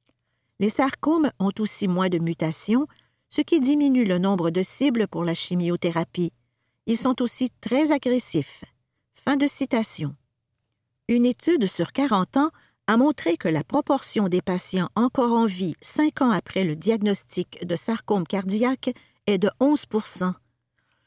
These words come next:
Ce taux de survie après cinq ans est de quatre-vingt-neuf pour cent pour le cancer du sein et de vingt-deux pour cent pour le cancer du poumon,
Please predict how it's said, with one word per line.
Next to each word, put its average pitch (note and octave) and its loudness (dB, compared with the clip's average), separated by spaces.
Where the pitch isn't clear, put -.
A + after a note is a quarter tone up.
Ce - 0
taux F4 2
de D4+ 4
survie G#3 0
après F3 -4
cinq F#3+ -2
ans A3+ 0
est F3+ -2
de E3 -4
quatre-vingt-neuf A#3 0
pour - -6
cent F3+ 0
pour E3+ -4
le E3 0
cancer E3+ -4
du F3+ -6
sein A#3+ 0
et B3 2
de A#3+ 4
vingt-deux B3 0
pour - -2
cent G3 0
pour E3 -2
le E3+ 0
cancer E3 -2
du E3 -6
poumon, F#3 -2